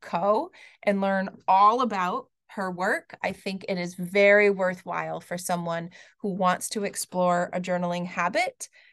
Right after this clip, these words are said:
to help themselves feel better. So there's reading. There's what I've been writing. What have I been learning this month? Well, I really have been going in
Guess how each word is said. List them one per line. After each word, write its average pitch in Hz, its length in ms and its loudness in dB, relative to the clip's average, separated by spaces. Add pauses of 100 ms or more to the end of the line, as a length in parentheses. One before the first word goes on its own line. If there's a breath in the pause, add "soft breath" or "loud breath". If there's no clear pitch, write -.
(120)
to 233 80 -6
help 196 260 -2
themselves 180 680 -4
feel 156 400 -10 (140)
better. - 500 -10 (1160)
So 190 340 4
there's 247 380 0
reading. 180 420 -4 (520)
There's 185 300 2
what 214 80 2
I've 214 140 4
been 277 160 0
writing. 190 420 -4 (540 soft breath)
What 180 200 -6
have 202 100 -2
I 202 140 4
been 247 180 4
learning 175 300 -2
this - 180 -12
month? - 260 -8 (720)
Well, 285 300 6 (400)
I 247 300 2
really 233 460 0
have 196 200 -4
been 180 220 -4
going 185 400 0
in 170 280 -4